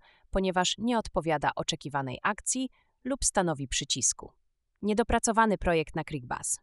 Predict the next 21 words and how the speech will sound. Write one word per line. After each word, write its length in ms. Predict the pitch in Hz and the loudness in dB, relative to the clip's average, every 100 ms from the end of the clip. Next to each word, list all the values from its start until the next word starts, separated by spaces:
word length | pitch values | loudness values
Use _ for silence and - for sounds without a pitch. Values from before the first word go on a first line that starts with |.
| _ _ - | _ _ -4
Strona 400 | - 196 208 190 | -2 2 2 4
nie 140 | 185 | 2
wskazuje, 540 | - - 175 185 160 135 | 2 2 2 2 2 0
której 320 | - 175 156 | 0 0 0
drużyny 380 | 151 151 165 143 | 0 0 0 0
wynik 300 | 156 143 147 | -2 -2 -6
jest 180 | 131 | -6
wyświetlany. 720 | 135 - 147 - 151 131 123 135 _ - - | -4 -4 -4 -4 -2 -2 -6 -14 _ -20 -4
Brakuje 440 | 175 175 - 202 160 | 0 0 2 2 2
wyraźnego 540 | 165 165 170 196 180 | 2 2 2 0 0
wskazania 640 | - - 170 170 170 151 | 0 2 2 2 2 0
wizualnego 760 | 143 170 160 156 147 165 170 135 | -2 -2 0 2 2 2 0 -2
do 100 | 123 | -2
przełączania 680 | - 151 139 139 151 143 135 | 0 0 0 0 0 -2 -4
się 180 | 143 | -4
między 300 | 135 135 139 | -6 -6 -8
drużynami. 680 | 127 135 131 135 127 117 - _ _ _ _ _ _ _ _ _ _ _ _ _ _ _ _ _ | -8 -6 -6 -6 -8 -8 -14 _ _ _ _ _ _ _ _ _ _ _ _ _ _ _ _ _
Pięć. 560 | - 170 117 - - - _ _ _ _ _ | 0 2 -2 -4 -6 -10 _ _ _ _ _
Słabe 400 | - - 247 226 | 0 4 4 4
testowanie 800 | - 196 - 160 170 160 151 | 2 0 2 2 2 2 0
U 60 | 156 | 0